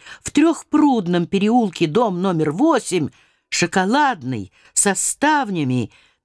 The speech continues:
ты бы всё-таки была счастливее, чем с ним в Сицилии, с ним, которого ты неизбежно потеряешь.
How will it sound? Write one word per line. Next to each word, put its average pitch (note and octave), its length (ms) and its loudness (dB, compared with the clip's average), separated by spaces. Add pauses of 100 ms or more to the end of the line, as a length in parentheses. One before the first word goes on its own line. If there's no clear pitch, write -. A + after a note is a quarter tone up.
ты G3+ 160 2
бы F3 140 0
всё-таки E4 640 -2
была G#3 280 2
счастливее, E3+ 1000 0
чем A#2 260 0
с - 160 -2
ним F#3+ 480 0 (460)
в - 40 -2
Сицилии, D#3+ 920 -2 (400)
с - 200 0
ним, C#4+ 460 4
которого D#3 460 0
ты C4 540 2 (500)
неизбежно E3+ 1040 0
потеряешь. - 1040 -6